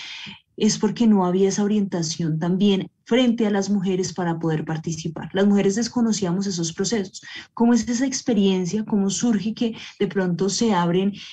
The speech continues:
estas curules de participación para, para los hombres, como mencionaba anteriormente Daniela y Francisco, y no se ha dado la oportunidad a las mujeres para que también propongan, para que también sean candidatas?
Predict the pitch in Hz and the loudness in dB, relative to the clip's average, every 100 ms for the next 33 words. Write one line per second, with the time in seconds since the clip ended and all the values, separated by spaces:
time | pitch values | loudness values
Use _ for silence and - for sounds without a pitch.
0 | - 208 220 214 - 214 190 180 175 185 | -4 -2 0 -2 0 0 2 2 2 0
1 | 202 202 202 196 190 170 170 165 180 165 | 0 -2 -2 -2 -2 -2 -2 0 0 0
2 | 175 196 196 190 - 185 175 165 160 175 | 0 2 2 0 -2 -2 0 -2 -2 0
3 | 165 185 202 202 190 185 170 170 165 160 | 0 -2 -2 -2 0 0 -2 -2 0 0
4 | 196 185 165 160 180 185 165 165 170 196 | 0 0 0 0 -2 0 -2 -2 -2 -2
5 | 170 175 - 202 - - - 220 190 202 | -2 -4 -6 -10 -12 -8 2 4 4 2
6 | 208 226 233 240 214 214 185 170 175 202 | 2 2 0 -2 2 2 2 2 0 2
7 | 214 180 165 180 202 202 202 180 170 165 | 2 2 0 -2 -2 -2 -2 0 0 0
8 | 160 180 196 220 208 196 202 214 208 185 | 0 0 2 2 2 2 0 -2 -2 0
9 | 170 165 160 170 175 202 202 196 170 160 | 0 0 0 -2 0 0 2 2 2 0
10 | 170 | -4